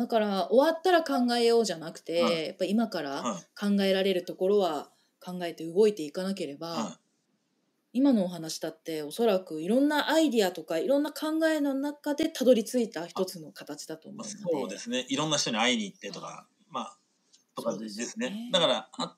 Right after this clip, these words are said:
Speaker 2: て、
Speaker 1: うん。
Speaker 2: あ、合わないなっていう時もあ-、ありましたし。だから、そうですね。
Speaker 1: うん。
Speaker 2: だからやっぱり、やっぱり経営者なので、何でも本部、
Speaker 1: うんうん。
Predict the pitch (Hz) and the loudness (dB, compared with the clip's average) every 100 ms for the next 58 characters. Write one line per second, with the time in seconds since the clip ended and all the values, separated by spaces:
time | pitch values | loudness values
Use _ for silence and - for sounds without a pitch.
0 | _ - 139 147 - 196 185 165 147 170 | _ -8 -2 2 4 4 2 0 0 -4
1 | 165 135 160 113 104 - _ _ _ - | -2 -2 -2 -4 -6 -8 _ _ _ -10
2 | 127 131 139 - 98 - - _ _ _ | -4 -2 -2 -4 -10 -10 -14 _ _ _
3 | _ _ _ 135 110 104 - - 185 190 | _ _ _ -6 -6 -6 -12 -6 -4 -4
4 | 185 165 _ _ _ _ _ - 143 127 | -6 -12 _ _ _ _ _ -10 -6 -4
5 | 120 147 120 - _ _ _ _ _ _ | -4 -4 -4 -8 _ _ _ _ _ _
6 | _ - 143 147 - 202 220 208 139 113 | _ -12 -10 -8 -4 -2 0 -2 -2 -4
7 | 101 101 101 98 - 135 180 196 190 175 | -6 -8 -8 -10 -12 -8 -4 -2 -2 -2
8 | 180 143 131 117 170 - 160 143 | -6 -6 -6 -8 -10 -16 -18 -18